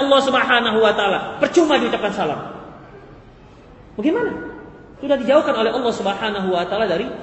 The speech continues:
rahmatnya. Ikhwati fiddin, rahimani Allah wa iyyakum. Dalam hadis yang diriwayatkan oleh Imam Abi Daud, Rasulullah sallallahu alaihi wasallam bersabda,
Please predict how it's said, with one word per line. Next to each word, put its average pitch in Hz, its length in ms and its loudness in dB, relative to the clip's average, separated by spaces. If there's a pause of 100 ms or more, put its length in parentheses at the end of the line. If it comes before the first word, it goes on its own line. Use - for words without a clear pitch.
(140)
rahmatnya. 180 800 -8 (3000)
Ikhwati 233 240 -4
fiddin, 220 640 -4
rahimani 190 480 -4
Allah 147 260 -4
wa 143 160 -6
iyyakum. 123 400 -6 (1900)
Dalam 175 320 -2
hadis 202 240 -4
yang 175 80 -4
diriwayatkan 175 320 -2
oleh 170 80 0
Imam 160 160 -4
Abi 147 160 -4
Daud, 175 220 0 (500)
Rasulullah 175 480 -2
sallallahu 156 160 -4
alaihi 202 80 -6
wasallam 175 160 -4
bersabda, 165 340 -4